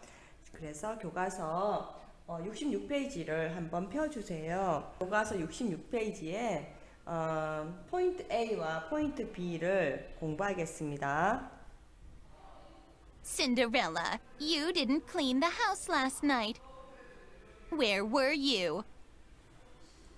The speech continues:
Speaker 2: I was at the party.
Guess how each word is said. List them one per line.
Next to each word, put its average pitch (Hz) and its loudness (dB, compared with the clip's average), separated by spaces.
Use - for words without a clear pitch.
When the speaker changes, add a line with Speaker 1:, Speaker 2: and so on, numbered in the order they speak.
Speaker 2:
I 302 0
was 269 -4
at 294 -4
the 285 -2
party. 294 -2